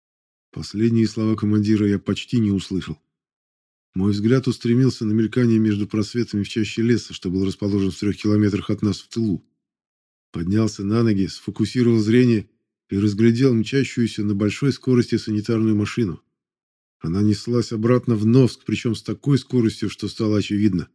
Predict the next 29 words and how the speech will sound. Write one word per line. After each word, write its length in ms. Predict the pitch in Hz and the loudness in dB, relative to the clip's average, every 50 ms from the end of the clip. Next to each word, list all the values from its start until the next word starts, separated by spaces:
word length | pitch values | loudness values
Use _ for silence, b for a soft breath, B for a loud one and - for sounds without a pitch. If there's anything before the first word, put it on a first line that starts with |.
| _ _ _ _ _ _ _ _ _ - | _ _ _ _ _ _ _ _ _ -8
Водитель 520 | 104 95 104 101 98 113 135 120 131 113 | -4 -2 0 0 2 0 0 0 -2 -4
старается 520 | - - - 117 117 120 123 107 - 113 | -4 -2 -2 2 4 4 4 2 2 0
выжать 300 | 107 113 123 117 113 101 | 0 2 4 4 2 2
из 100 | 117 113 | 0 -2
двигателя 420 | 107 117 123 123 117 110 - 120 110 | 2 4 4 4 4 4 2 0 -2
все, 180 | 101 - 120 | -2 -2 -4
что 180 | - - - 113 | -6 -4 -2 0
можно. 360 | 104 113 120 113 98 92 85 - _ _ _ _ _ _ _ _ _ _ _ _ _ _ _ _ _ _ _ | 2 4 4 2 2 0 -4 -8 _ _ _ _ _ _ _ _ _ _ _ _ _ _ _ _ _ _ _
От 180 | - 87 - | -10 -6 0
Новска 340 | 113 117 127 123 - - 120 | 4 4 4 4 2 0 -2
до 160 | 110 113 113 | 0 0 0
Чудова 400 | 110 - - 151 135 123 117 117 | 0 -2 -2 0 2 2 2 4
было 240 | 113 113 123 120 120 | 4 4 4 4 6
около 300 | 120 117 - 127 120 110 | 4 4 4 4 2 2
тридцати 440 | 104 - 117 120 120 - - - 123 | 2 0 -2 -2 -2 -4 -6 -8 -8
километров. 640 | 104 - 110 107 113 113 107 - - - - _ _ _ _ _ _ _ _ _ _ _ - | -6 -4 -2 0 2 2 0 0 -4 -10 -20 _ _ _ _ _ _ _ _ _ _ _ -6
Медицинская 520 | 85 85 87 - - 107 104 101 - 110 104 | -6 -4 -4 -4 -6 -6 -6 -6 -4 -2 0
машина 360 | 104 104 - - 120 113 107 | 0 0 0 0 0 0 0
совсем 400 | - 110 101 - - 120 113 110 | -2 -4 -8 -6 -4 -2 0 2
недавно 360 | 107 101 110 110 107 104 98 | 2 2 2 2 2 2 2
выехала 440 | 95 110 120 113 101 - - 98 98 | 4 6 6 4 4 2 0 -2 0
и 40 | 95 | 0
добраться 480 | 87 95 87 101 113 131 127 - 117 | 0 -2 -2 0 0 0 0 -2 -4
до 140 | 110 113 110 | -6 -4 -2
точки 280 | 101 123 120 - - 117 | 0 0 -2 0 -2 -4
назначения 520 | 110 101 107 113 107 - 127 120 117 113 | -4 -2 -2 -4 -4 -2 0 2 2 2
попросту 400 | - 131 123 113 120 113 - - | 4 4 2 4 2 0 0 0
не 80 | 120 117 | 0 2
могла. 400 | 117 117 117 123 117 98 - | 2 4 4 4 4 4 0